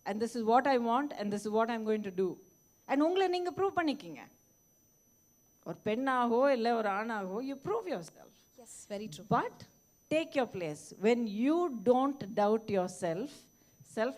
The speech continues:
Speaker 1: doubt பத்தி நீங்க சொன்னீங்க. உங்களை நீங்க டவுட் பண்ணாம ஒரு இடத்துல போய் நின்னீங்கன்னா, உங்களை பார்த்து சந்தேகப்படணும்னு வேற யாருக்கும் தோணாது. ஆனா, நீங்க கொஞ்சம் ஹெசிடென்ட்டா ஒரு இடத்துல போய், ஆ, maybe,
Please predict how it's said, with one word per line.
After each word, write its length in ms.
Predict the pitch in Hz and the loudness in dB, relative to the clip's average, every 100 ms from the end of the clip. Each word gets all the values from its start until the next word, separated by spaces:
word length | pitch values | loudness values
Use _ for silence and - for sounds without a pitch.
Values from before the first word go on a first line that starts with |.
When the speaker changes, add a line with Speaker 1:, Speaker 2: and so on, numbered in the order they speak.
| 240 | -4
Speaker 1:
doubt 220 | 233 233 | -4 -2
பத்தி 280 | 220 233 226 | -4 -2 -2
நீங்க 200 | 185 180 | -2 -4
சொன்னீங்க. 480 | 196 190 175 160 - - - _ - - | -4 -4 -6 -10 -12 -18 -20 _ -20 -4
உங்களை 440 | 208 285 302 311 277 | 0 2 2 2 2
நீங்க 380 | 254 254 240 | 2 2 0
டவுட் 360 | 220 214 240 277 - | 2 4 4 2 -2
பண்ணாம 540 | 220 220 233 226 226 269 | -2 0 0 -2 -2 0
ஒரு 260 | 226 202 | 0 0
இடத்துல 300 | 202 220 233 | -2 -2 -6
போய் 260 | 226 208 196 196 185 | -4 -4 -2 -4 -4
நின்னீங்கன்னா, 800 | 196 220 220 190 165 147 202 269 _ _ _ _ _ _ _ _ - | -2 -2 -4 -6 -8 -8 -8 -12 _ _ _ _ _ _ _ _ -6
உங்களை 340 | 202 262 330 | -4 -4 -6
பார்த்து 300 | 262 277 277 | -2 -2 0
சந்தேகப்படணும்னு 680 | 285 240 240 247 240 220 233 | -2 0 2 0 0 -2 -2
வேற 200 | 202 190 | -2 0
யாருக்கும் 400 | 185 185 202 196 | 0 0 -4 -6
தோணாது. 460 | 175 165 160 - - _ _ _ _ _ - | -4 -4 -6 -8 -14 _ _ _ _ _ -6
ஆனா, 440 | 190 247 311 330 269 - | 0 2 2 -2 -8 -4
நீங்க 580 | 226 269 262 247 220 - - | 0 2 4 2 0 -6 -6
கொஞ்சம் 420 | - 247 254 262 240 | 4 4 4 0 -2
ஹெசிடென்ட்டா 840 | 226 240 240 233 233 240 233 220 | -2 -4 -2 -2 0 2 2 0
ஒரு 320 | 165 214 208 | 0 0 0
இடத்துல 240 | 196 214 208 | -2 -4 -8
போய், 480 | 202 196 202 196 - - _ - - | -4 -2 0 -2 -6 -20 _ -20 -10
ஆ, 380 | 190 190 185 180 180 | -2 2 2 0 -2
maybe, 600 | 208 226 214 208 208 196 | 0 0 0 -2 -2 -6